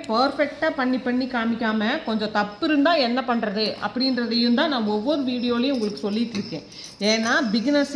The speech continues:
எல்லாத்துக்குமே தப்பு இல்லாம கொண்டு வர்றதுக்கு முடியவே முடியாது. இதுல தப்பு வந்துச்சுன்னா என்ன பண்ணணும் அப்படிங்கிறத காமிக்கிறதுக்காக தான் நான் இந்த தப்பை பண்ணி கூட உங்களுக்கு இப்படி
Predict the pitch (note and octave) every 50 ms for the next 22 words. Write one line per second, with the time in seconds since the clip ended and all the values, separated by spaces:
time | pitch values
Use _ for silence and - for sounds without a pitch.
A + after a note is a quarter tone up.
0 | A#3+ G#3+ A3 A#3 A#3+ A#3 A#3+ - - A#3 C4 D4+ D4+ - - A3+ G#3+ A3 - -
1 | - F4+ E4+ D#4 C4+ B3+ B3+ B3+ B3+ B3 B3 C#4 F4 - - - - - - -
2 | B3 B3 B3+ B3 C#4+ B3 B3 A#3+ A#3+ - - F4 E4+ D4 C#4 C#4 D4 D4 C#4+ D4
3 | C#4+ B3 A#3 G#3+ A3 G3 F3 - D3 C#3 - - - - - - _ _ _ -
4 | G#3+ A#3 G#3 G#3+ F3+ - - - - - - - - - - A#3 A#3+ - - F4+
5 | D#4+ E4 D#4 C#4+ D4+ - D4 D#4+ D#4+ D4 C4+ B3+ C4 C4+ C4 B3+ A#3+ A3+ A3+ B3
6 | B3 A3+ G#3+ A#3 A3 A3+ A3 A3 G3+ F3+ G3+ G3+ G#3 G#3 A#3 B3 A#3 A#3 A3 -
7 | - - - G3 F#3+ F#3 F#3+ F#3 B3+ D4+ D4 C4+ A#3+ G#3+ G3 F#3+ F#3+ F#3 E3+ -
8 | G3+ F#3 - - C4 - - G#3 G3 G#3+ A#3+ B3+ B3 B3+ C4+ C#4+ D4+ C#4 A#3+ A#3
9 | G#3+ - - A#3 A#3+ - - - - A3 G3+ - A3+